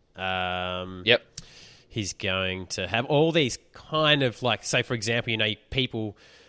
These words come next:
Speaker 1: that a lot of successful business owners, entrepreneurs come from no money, yeah? So because
Speaker 2: Mm-hmm.
Speaker 1: they've
Speaker 2: Mm-hmm.
Speaker 1: gone through tough times, they're like, "Okay, that's a major drive for him." Now, he's not gonna have that because we will have
Speaker 2: Yep.
Speaker 1: money. Um,
Speaker 2: Yeah.
Speaker 1: love, a, a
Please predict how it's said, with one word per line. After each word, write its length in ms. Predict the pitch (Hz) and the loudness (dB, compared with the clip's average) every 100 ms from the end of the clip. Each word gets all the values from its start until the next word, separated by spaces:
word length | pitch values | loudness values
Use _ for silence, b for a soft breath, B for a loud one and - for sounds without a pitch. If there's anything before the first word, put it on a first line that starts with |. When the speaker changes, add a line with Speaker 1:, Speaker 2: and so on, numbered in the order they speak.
| _ - | _ 0
Speaker 1:
that 260 | 110 107 - | 2 2 0
a 60 | |
lot 160 | 117 113 | 0 0
of 80 | 110 | 0
successful 420 | 104 - 110 110 | -2 -2 -2 0
business 240 | 131 123 127 | 0 0 0
owners, 120 | 110 | 0
entrepreneurs 560 | 104 - 123 143 135 - | 0 0 6 8 8 4
come 280 | - 117 110 | 2 2 2
from 340 | - 110 107 | 0 0 2
no 180 | 104 101 | 0 0
money, 320 | 98 80 71 - | -2 -4 -8 -4
yeah? 180 | 95 107 | 2 2
So 300 | - 107 98 | 4 2 2
because 720 | 92 98 113 104 101 98 90 | -2 -2 0 2 2 -2 -4
Speaker 2:
Mm-hmm. 40 | |
Speaker 1:
they've 120 | - 117 | -4 -2
Speaker 2:
Mm-hmm. 80 | 135 | 0
Speaker 1:
gone 180 | 107 101 | 0 -2
through 140 | 98 | -4
tough 260 | 90 104 95 | -2 0 0
times, 840 | - 139 139 135 131 123 117 110 - | 4 6 8 10 8 6 4 -2 -2
they're 160 | 110 | -2
like, 240 | 101 95 104 | 0 -2 -2
"Okay, 340 | 98 104 92 | -2 -2 0
that's 220 | 101 - | 0 -2
a 40 | 110 | -2
major 360 | 98 95 92 | 0 0 -2
drive 320 | - 87 87 | -4 -2 -2
for 160 | - 82 | -4 -6
him." 40 | 85 | -2
Now, 120 | 104 | 0
he's 160 | 113 | 0
not 100 | 139 | -2
gonna 140 | - 87 | -4 -4
have 220 | 120 127 | -2 -2
that 160 | 98 - | -4 -4
because 240 | 104 95 | -8 -6
we 160 | 120 120 | -4 -4
will 100 | 104 | -4
have 140 | 92 | -2
Speaker 2:
Yep. 100 | 101 | 0
Speaker 1:
money. 220 | 98 - B B B B B B - 113 | -2 -6 B B B B B B -6 2
Um, 400 | 117 120 113 113 _ _ _ | 4 2 0 -8 _ _ _
Speaker 2:
Yeah. 180 | 110 101 90 | 4 4 4
Speaker 1:
love, 580 | 117 117 160 143 - - _ | 4 6 4 0 -10 -16 _
a, 120 | - 123 - | -6 -6 -4
a 140 | 131 | -2